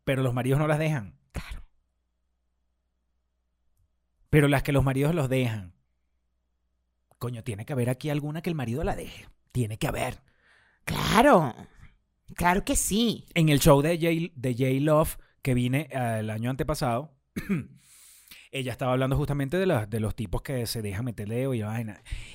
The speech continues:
Speaker 1: Y subió un señor con su esposa y ella les preguntó y el señor dijo, "Sí", tal, y la esposa, y son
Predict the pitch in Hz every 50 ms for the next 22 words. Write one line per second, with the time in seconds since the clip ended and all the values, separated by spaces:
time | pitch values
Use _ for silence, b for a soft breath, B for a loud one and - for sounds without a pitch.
0 | B B - 139 131 127 127 127 123 120 120 120 117 117 117 113 113 113 113 113
1 | - _ _ - - - - 147 135 120 123 123 120 117 117 110 - - 139 143
2 | 147 151 139 123 123 151 - - - _ _ _ _ _ _ _ _ _ _ -
3 | - 139 127 123 - 135 117 - - - 139 127 120 107 - 165 190 247 - _
4 | _ _ _ _ _ _ _ _ _ _ _ _ _ _ _ - 143 131 123 113
5 | 104 110 117 123 123 156 151 143 143 135 131 143 127 135 156 185 185 175 151 117
6 | 104 196 117 110 101 98 92 101 110 110 131 139 - - 117 123 131 - 156 170
7 | 185 156 127 107 98 - - 98 90 - 110 - - - 113 104 92 - 101 87
8 | 87